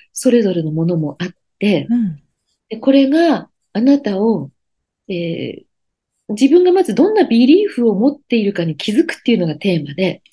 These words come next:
Speaker 2: はい。
Speaker 1: うん。そのビリーフ、思い込みが、「だって当然そうでしょ」とか、「普通こうでしょ」って思っているもの、
Speaker 2: うん。
Speaker 1: 私もそれ本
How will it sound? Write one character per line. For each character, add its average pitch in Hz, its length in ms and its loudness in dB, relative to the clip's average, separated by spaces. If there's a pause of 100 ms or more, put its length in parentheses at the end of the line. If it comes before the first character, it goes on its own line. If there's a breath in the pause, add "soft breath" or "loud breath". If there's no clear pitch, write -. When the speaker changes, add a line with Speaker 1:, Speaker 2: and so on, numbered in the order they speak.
Speaker 2:
は 196 280 -2
い。 156 160 -4 (380)
Speaker 1:
う 254 60 2
ん。 185 140 0 (500 loud breath)
そ 302 120 0
の 277 100 4
ビ 254 180 4
リ 392 260 4
ー 381 40 0
フ、 254 420 0
思 285 200 4
い 359 160 4
込 339 80 2
み 320 180 4
が、 311 340 2 (140)
「だ 370 100 0
っ 381 60 -4
て 247 120 2
当 320 240 4
然 320 220 2
そ 311 160 2
う 294 40 0
で 208 80 -4
し - 100 -8
ょ」 254 80 0
と - 60 -12
か、 147 120 -4
「普 - 180 -18
通 370 260 4
こ 392 180 2
う 330 60 4
で 233 80 2
し - 140 -4
ょ」 294 100 2
っ - 40 -20 (140)
て - 80 -2
思 214 260 0
っ 233 80 -12
て 208 100 -2
い 180 80 0
る 165 80 -8 (120)
も 170 120 -8
の、 277 80 -14 (340 loud breath)
Speaker 2:
う 220 40 0
ん。 - 20 2
Speaker 1:
私 262 300 2
も 508 100 -10
そ 247 140 -4
れ 233 80 -2 (120)
本 349 100 -2